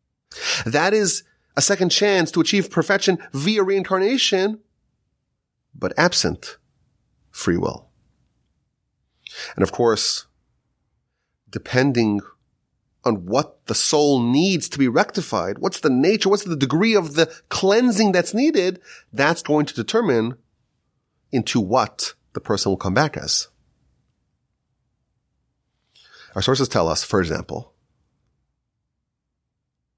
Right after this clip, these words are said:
someone who speaks Lashon Hara will come back as a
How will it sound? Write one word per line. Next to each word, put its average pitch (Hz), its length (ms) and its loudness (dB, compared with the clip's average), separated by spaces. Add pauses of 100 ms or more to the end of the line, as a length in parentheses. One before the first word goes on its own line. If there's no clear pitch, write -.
(920)
someone 139 400 4
who 127 120 0
speaks - 380 -4
Lashon 120 380 2
Hara 98 420 -2 (2250)
will 104 340 4
come 175 280 2
back 85 380 -2 (1200)
as 107 240 0
a 104 240 -2